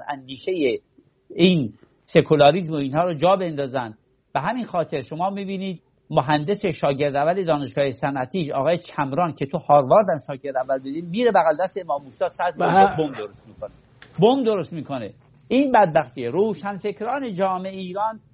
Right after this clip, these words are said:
Speaker 1: در حقیقت افق دیش-، دیدشون در حد همون عقب افتادگی شخصی بود به اسم خمینی که از ماه در اومد. اینها همونایی هستن که بعدها شاه در مصاحبه‌هاش میگه، متعجب می‌شه که این همه خدمتی که کرد.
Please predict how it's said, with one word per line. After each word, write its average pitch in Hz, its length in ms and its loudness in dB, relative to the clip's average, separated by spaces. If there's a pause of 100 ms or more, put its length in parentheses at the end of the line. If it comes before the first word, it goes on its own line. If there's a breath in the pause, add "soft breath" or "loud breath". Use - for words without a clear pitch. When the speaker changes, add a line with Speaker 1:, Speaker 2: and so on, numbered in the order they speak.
(460)
Speaker 1:
در 175 200 4
حقیقت 175 640 -6
افق 214 360 -6
دیش-، 214 260 -10
دیدشون 196 680 -4
در 175 220 4
حد 220 440 0
همون 208 340 -2
عقب 170 300 -2
افتادگی 165 600 -8
شخصی 233 500 -4
بود 190 180 -6
به 185 60 -10
اسم 190 200 -12
خمینی 175 360 -10
که 185 120 -2
از 151 120 -2
ماه 180 260 4
در 131 140 0
اومد. 113 200 -12 (400)
اینها 202 440 4
همونایی 233 520 -4
هستن 214 240 -8
که 202 120 -10
بعدها 170 400 -2
شاه 220 220 -4
در 185 160 -4
مصاحبه‌هاش 160 720 -8
میگه، 208 260 -16 (380)
متعجب 214 680 -4 (100)
می‌شه 202 320 -6
که 190 120 -6
این 220 180 -6
همه 190 220 -2
خدمتی 202 640 -2
که 190 160 0
کرد. 170 440 4